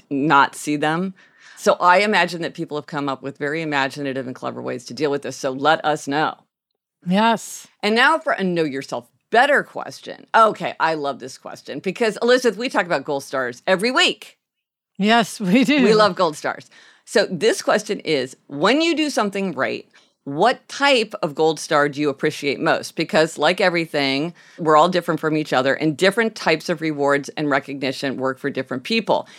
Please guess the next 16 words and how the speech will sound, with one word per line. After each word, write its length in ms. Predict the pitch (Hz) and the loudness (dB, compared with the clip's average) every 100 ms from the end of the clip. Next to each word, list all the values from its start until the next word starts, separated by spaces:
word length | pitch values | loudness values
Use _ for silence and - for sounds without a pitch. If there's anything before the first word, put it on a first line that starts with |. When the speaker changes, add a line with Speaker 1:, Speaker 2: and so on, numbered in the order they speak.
| - - _ | -20 -20 _
Speaker 1:
And 160 | 214 214 | 2 4
this 240 | 269 - | 2 0
matters. 680 | 202 196 240 269 165 143 165 | 0 4 4 4 2 2 0
It's 160 | - 180 | -2 -2
a 60 | |
useful 420 | 165 196 302 - 214 | 0 0 -2 0 -2
Know 100 | 170 | -2
Yourself 400 | 147 151 151 135 | -2 -4 -4 -4
Better 200 | 139 139 | -4 -4
question 440 | 139 135 - 139 | -4 -4 -4 -4
because 720 | 139 156 - 156 135 131 - - - _ _ _ _ _ - | -4 -8 -4 0 2 0 -6 -18 -20 _ _ _ _ _ -20
feelings 500 | - 254 247 247 240 | -2 4 4 6 4
of 140 | 208 170 | 2 4
recognition 880 | 175 170 170 165 165 - 170 160 156 | 2 2 -2 -2 -2 -2 -4 -2 -2
and 400 | 143 143 139 135 | -2 0 0 -2
accomplishment 800 | - 214 240 233 190 180 160 | -4 0 0 2 -2 -2 -2